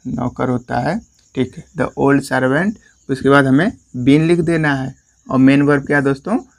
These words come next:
बीटन है, तो बीटन मतलब दोस्तों पीटना होता है ना,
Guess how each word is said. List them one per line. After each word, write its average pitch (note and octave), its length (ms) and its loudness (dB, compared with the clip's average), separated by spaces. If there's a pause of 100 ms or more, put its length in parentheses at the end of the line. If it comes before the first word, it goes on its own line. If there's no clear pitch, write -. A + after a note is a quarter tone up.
(200)
बीटन B2 580 2
है, A#2+ 80 -4
तो - 120 -8
बीटन C3+ 260 2
मतलब G#3 240 0
दोस्तों D#3+ 240 -2
पीटना B2+ 480 -2
होता A2+ 320 -4
है - 140 -10
ना, D3 120 -4